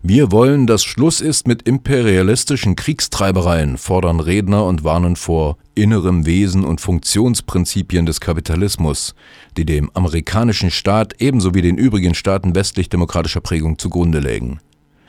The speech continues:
Die Demonstranten tragen überwiegend dunkle Baseballcaps, Sonnenbrillen, Kapuzenpullover, schwarze Hosen und Sportschuhe. Hier ziehen am sechsten September allerdings nicht modische Friedensbefürworter mit antiimperialistischer Intention vom Südbad zum S-Bahnhof Körne.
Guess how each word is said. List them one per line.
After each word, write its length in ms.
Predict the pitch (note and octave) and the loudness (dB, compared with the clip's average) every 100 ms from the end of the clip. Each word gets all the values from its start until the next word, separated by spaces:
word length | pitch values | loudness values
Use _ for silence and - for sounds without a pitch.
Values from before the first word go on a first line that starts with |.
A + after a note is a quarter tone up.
| _ | _
Die 60 | F#2+ | -2
Demonstranten 600 | G2 G#2+ - A#2+ B2 A#2 | 2 2 2 0 0 -2
tragen 340 | - G#2 G#2 | 0 2 2
überwiegend 500 | G#2 A2 G2 F#2 F2+ | 0 2 2 2 0
dunkle 300 | G2 G2+ F#2 | 2 0 0
Baseballcaps, 1000 | D#2 F2+ G2+ - D#2 D2+ F#2 F2+ - - - _ - | 0 0 0 0 -2 0 -2 -2 -4 -12 -14 _ -6
Sonnenbrillen, 800 | D#2+ F#2 F#2+ E2+ F#2 F#2 F#2 F#2 | 0 2 2 2 2 2 0 -2
Kapuzenpullover, 1080 | - E2+ - G2 - E2 F2 E2+ E2+ F2 F2 | -6 -6 -2 -4 -2 -2 0 2 2 2 2
schwarze 420 | F2 - D#2 - D#2 | -2 -2 -2 0 0
Hosen 500 | E2+ E2 E2 D#2 - - | 0 0 0 -2 -4 -6
und 160 | F#2 | -4
Sportschuhe. 680 | - F2 - - D2+ B1+ - - _ - - _ | 0 -2 -2 -4 -2 -2 -6 -14 _ -20 -20 _
Hier 320 | - G#2+ B2+ | 0 4 4
ziehen 300 | B2 A2+ G#2 | 2 2 2
am 140 | G2 F#2 | 2 2
sechsten 360 | G2+ - - | 0 0 -2
September 600 | F2+ F2 - G2 G2+ G2+ | 0 0 0 2 4 2
allerdings 420 | D2+ G2+ G2 F#2 - | 2 2 0 0 0
nicht 320 | A2+ A#2 - | 0 0 0
modische 480 | F2+ G#2+ G2 F2+ E2+ | 2 4 2 -2 -4
Friedensbefürworter 1120 | - C3 A#2 F2 - - F#2 F2+ F2+ F2 F2+ | -2 -2 -2 -2 -4 -2 0 2 2 2 2
mit 180 | D#2+ | 0
antiimperialistischer 1120 | - G#2+ G2+ D#2+ G2 F2+ E2+ E2+ F2+ - F2 E2 | 0 -2 -2 -2 -2 -2 0 0 -2 -4 -2 -2
Intention 680 | E2+ D#2+ D#2 - F2+ A#2 | 0 -2 -2 -2 0 0
vom 220 | B2 G#2 F2 | 0 0 2
Südbad 520 | G#2 G#2 G#2 G#2 - | 0 -2 -2 -2 -2
zum 160 | G#2 | -2
S-Bahnhof 500 | - F2 - F2+ F#2 | -2 -4 -2 0 0
Körne. 460 | - G2+ F#2+ G2+ G#2 | -2 -2 2 2 -2